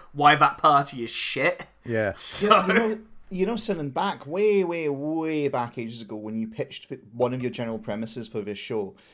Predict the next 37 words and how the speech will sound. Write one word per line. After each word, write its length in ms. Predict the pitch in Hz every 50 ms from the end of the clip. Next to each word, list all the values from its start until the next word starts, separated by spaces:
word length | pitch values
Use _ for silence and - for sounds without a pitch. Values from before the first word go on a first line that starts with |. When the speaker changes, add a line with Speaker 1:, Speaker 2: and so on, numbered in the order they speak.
| _ _
Speaker 3:
that 200 | - 117 113 107
you 60 | 113
felt 220 | 104 - 139 113 98
that 100 | 107 101
Turkish 360 | - - 123 113 - - -
politics 460 | - 117 101 104 107 - 127 107 101 -
were 80 | 117
a 40 | 107
good 200 | 107 - 110 101
analogue 480 | 107 101 107 107 104 101 98 98 98 -
for, 80 | -
like, 180 | 104 101 92 -
British 300 | - 107 92 113 - -
politics 540 | 151 135 131 139 139 - 160 - - - 143
in 100 | 131 135
bizarre 340 | 127 123 135 127 127 131
ways. 360 | 131 131 147 151 156 170 - - - - - _ -
Like, 260 | 131 127 120 113 -
I 100 | - 175
was 140 | 180 240 269
always 180 | 320 311 269
a 40 | 233
little 140 | 214 185 160
bit 100 | 151 135
skeptical, 480 | - - 156 131 - - 131 131 120 107
but 100 | 107 110
this 140 | 156 185
is 80 | - 220
bringing 380 | - 151 156 156 147 143 131 131
home 340 | 127 139 131 123 117 117
just 220 | 110 110 110 - -
how 180 | 131 117 113
<laughs> 0 | 123 135
absolutely 480 | 147 127 - - 151 117 113 117 104 -
accurate 720 | - 110 107 104 - - 131 120 107 104 98 92 98 -
it 20 | -
is. 320 | 98 98 98 98 98 -